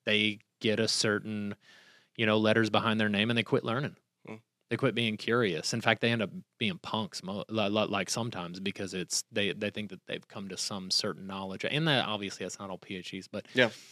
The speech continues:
Speaker 2: for sure.
Speaker 1: some of 'em with this mentality of, like, "Now I'm gonna teach down to other people. I've
Speaker 2: Yeah.
Speaker 1: got this certain special knowledge," and things like that. And it's just annoying, you know? And so I'm always telling 'em, "Be curious, be curious, like, fi-, find out what, what's that look like?"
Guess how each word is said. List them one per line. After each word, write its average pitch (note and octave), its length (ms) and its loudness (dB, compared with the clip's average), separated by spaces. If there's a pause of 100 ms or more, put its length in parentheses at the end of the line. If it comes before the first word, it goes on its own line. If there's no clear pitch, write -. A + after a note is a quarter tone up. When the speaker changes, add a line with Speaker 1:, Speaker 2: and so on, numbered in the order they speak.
Speaker 2:
for A2+ 100 -8
sure. - 80 0
Speaker 1:
some D3 160 8
of B2 80 6
'em G#2 540 0
with A2+ 240 0
this G#2+ 200 0
mentality G#2 680 0
of, F#2+ 100 -6
like, F#2 220 -2
"Now G#2 180 2
I'm G#2+ 80 0
gonna F#2+ 180 -4
teach - 380 -8
down G2 320 -4
to G2+ 80 -6
other G2+ 160 -6
people. G#2+ 420 -8
I've F#2+ 120 -2
Speaker 2:
Yeah. A2 100 4
Speaker 1:
got G#2 300 4
this G2+ 160 -2
certain F#2+ 720 -2
special - 480 0
knowledge," G#2 500 -4
and F#2+ 160 -8
things G#2 180 -8
like F#2+ 140 -6
that. G2+ 120 -2
And A2 80 -2
it's A2+ 160 2
just G#2+ 200 -2
annoying, G2 380 -4 (520)
you A#2 120 2
know? A2 240 6
And A2+ 120 0
so A#2+ 120 4
I'm B2 160 0
always A#2+ 240 4
telling A#2 180 -2
'em, A2 140 -2
"Be C3 120 -2
curious, B2 800 -6 (180)
be A2+ 120 -6
curious, A2 580 -2
like, G2 160 -16
fi-, - 240 -4 (680)
find A#2+ 260 0
out A#2 360 2
what, A#2+ 260 0
what's A#2 240 -2
that A2+ 120 -4
look G#2+ 200 -8
like?" - 280 -14